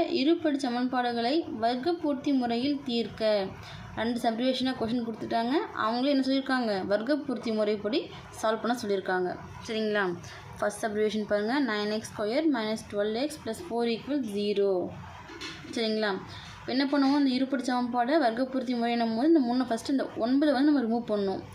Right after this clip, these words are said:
இப்ப என்ன பண்ணலாம், ஒன்பதால் ரெண்டு பக்கமும் நம்ம வ-, வகுத்தா இந்த ஒன்பது கேன்சல் ஆயிடுமா? இப்போ ஒன்பதால் இருபுறமும்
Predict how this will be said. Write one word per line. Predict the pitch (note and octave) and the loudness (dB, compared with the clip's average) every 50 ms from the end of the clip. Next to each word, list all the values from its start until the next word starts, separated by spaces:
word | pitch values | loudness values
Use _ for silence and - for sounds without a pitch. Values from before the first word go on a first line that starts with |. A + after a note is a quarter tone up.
| - - | -14 -10
இப்ப | - - A3 | -6 -4 -2
என்ன | G#3+ B3 C4 B3+ C4+ | -2 -2 0 0 0
பண்ணலாம், | A#3+ A3+ A3 A#3 C#4+ F#4+ - - - - - - - - - - - - - - - A3+ A3+ A#3 | 0 0 2 2 0 0 0 -4 -10 -14 -12 -12 -12 -12 -12 -12 -14 -14 -14 -10 -4 0 2 4
ஒன்பதால் | B3+ C#4 D4+ D#4 D4 C4+ C#4+ D4 C4+ | 6 6 6 6 6 6 6 6 6
ரெண்டு | B3+ B3+ C4 A#3 | 4 2 2 0
பக்கமும் | A#3+ A#3+ C4+ D4 C#4+ | 0 2 4 4 4
நம்ம | C4 A#3+ G#3+ G#3+ | 4 4 4 2
வ-, | A3 - - - - - - - - - - - | 2 2 0 -6 -12 -14 -14 -14 -12 -6 -2 0
வகுத்தா | C#4 C4+ D4+ - D4+ - D#4+ G#4 A#4 A#4+ - - - | 2 2 2 2 4 4 2 2 2 -2 -6 -10 -6
இந்த | C4+ B3+ B3 | -2 0 2
ஒன்பது | B3 B3+ C4 C#4 C4+ C4+ | 2 4 4 2 2 2
கேன்சல் | A#3+ B3+ B3 - C4 B3 | 2 0 0 0 0 0
ஆயிடுமா? | A#3+ A3+ A3+ A#3 A#3 G#3+ G3 F#3+ F#3 - - - - - | 0 0 2 2 2 2 0 -2 -4 -8 -12 -12 -10 -10
இப்போ | A3 - D4+ F4+ F4+ C4+ A3 - | -6 -2 2 2 2 2 2 2
ஒன்பதால் | G#3+ G#3+ A3+ A#3 A3+ A3 G#3 G3+ G3+ A3 B3+ D#4+ A4 A#4+ - - - - - - - - - - - - A3+ A3 A3+ | 0 0 2 2 2 2 2 4 4 4 4 4 2 0 -4 -10 -14 -16 -14 -16 -16 -16 -16 -14 -12 -6 -2 0 2
இருபுறமும் | B3 C4 C#4 D#4+ C#4 - - A3+ A3 G#3 G#3+ G#3 G#3 G#3 G#3 A3 B3+ D4 F4 | 4 6 6 4 4 2 0 -2 0 2 2 2 2 2 2 2 2 2 2